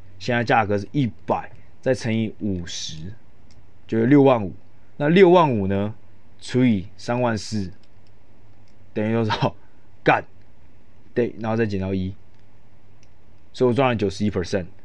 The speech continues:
那基本上你可以想象我的杠杆是九百，九百一十倍，对，大概是这样子，没错。有没有感觉到这个杠杆的威力？那这就是，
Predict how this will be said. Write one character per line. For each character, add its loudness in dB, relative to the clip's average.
那 -2
基 2
本 2
上 2
你 0
可 2
以 2
想 0
象 0
我 -2
的 -2
杠 0
杆 -4
是 -2
九 -2
百， -4
九 2
百 4
一 2
十 -6
倍， -4
对， 8
大 4
概 8
是 2
这 4
样 6
子， -10
没 0
错。 4
有 -2
没 2
有 4
感 4
觉 0
到 6
这 0
个 4
杠 -2
杆 -2
的 -2
威 2
力？ 0
那 -2
这 -4
就 0
是， 0